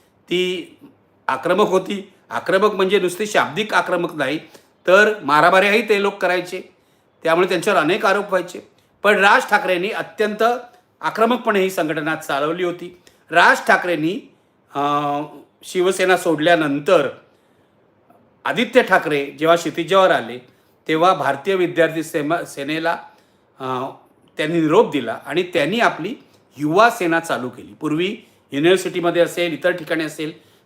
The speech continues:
भारतीय विद्यार्थी सेना निवडणुका लढवायची, पण आता युनिव्हर्सिटीमध्ये, युनिव्हर्सिटीतल्या कुठल्याही कॉलेजमध्ये निवडणुका होत नाही.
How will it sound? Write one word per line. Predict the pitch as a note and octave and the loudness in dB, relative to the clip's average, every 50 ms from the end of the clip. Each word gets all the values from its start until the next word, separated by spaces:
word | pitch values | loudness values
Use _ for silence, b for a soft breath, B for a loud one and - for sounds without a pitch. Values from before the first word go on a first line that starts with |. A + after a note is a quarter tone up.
| _ - | _ -6
भारतीय | B2 C3+ C#3+ - - - A3 A#3 A#3+ | -2 0 0 0 0 2 4 4 4
विद्यार्थी | A#3 G#3+ E3+ E3 F#3+ G3 F#3 F#3+ G3+ F#3+ | 4 2 0 2 2 2 2 2 -4 -6
सेना | - - E3 D3+ D#3+ F3+ F#3+ | -2 -2 0 0 2 0 0
निवडणुका | F3 E3 D3+ D#3 D#3 D3+ D3+ D#3 D3+ D#3+ | 0 0 0 0 0 -2 -2 -2 -2 -2
लढवायची, | C#3+ C3+ A#2+ B2 A#2 G#2+ G#2 A#2+ | -2 -2 -4 -4 -6 -8 -10 -12
पण | A#2+ - C#3 | -10 -6 -4
आता | C#3 C3+ C3 - D3+ E3+ F#3 - - b b b b b b _ | -4 -4 -4 -4 -4 -4 -4 -6 -10 b b b b b b _
युनिव्हर्सिटीमध्ये, | - C3 C#3+ E3+ F#3 F3+ - E3+ D#3 E3 D#3 D#3 D#3 D#3 D#3 | -6 0 2 4 4 2 0 -2 -4 -2 -2 0 0 0 -2
युनिव्हर्सिटीतल्या | D3 C#3 D3 D#3+ D#3 - D3+ C#3+ D3+ D#3 D#3+ E3 | -2 -2 -2 -4 -4 -8 -10 -12 -12 -8 -6 -6
कुठल्याही | D#3+ D#3+ B2+ - - E3 E3+ F3+ | -6 -6 -10 -6 -2 -2 -2 0
कॉलेजमध्ये | F3 E3+ D#3 D3 D3+ D3+ D3 C#3+ C#3+ C3+ D3 D3+ b b b b b b b b b _ _ _ | 0 -2 -2 -2 -2 -4 -4 -6 -6 -6 -6 -8 b b b b b b b b b _ _ _
निवडणुका | B2+ A2+ B2+ C#3+ D#3 E3 E3+ E3 E3 E3 E3 E3+ E3+ | -14 -6 0 4 6 6 6 4 0 -2 2 4 4
होत | E3 E3 - C#3 C#3+ D3+ D3+ D3+ - | 4 4 2 0 0 0 -2 -2 -6
नाही. | C3 B2+ B2 A2 C3+ C#3 B2+ A2 | -6 -6 -6 -6 -6 -6 -8 -8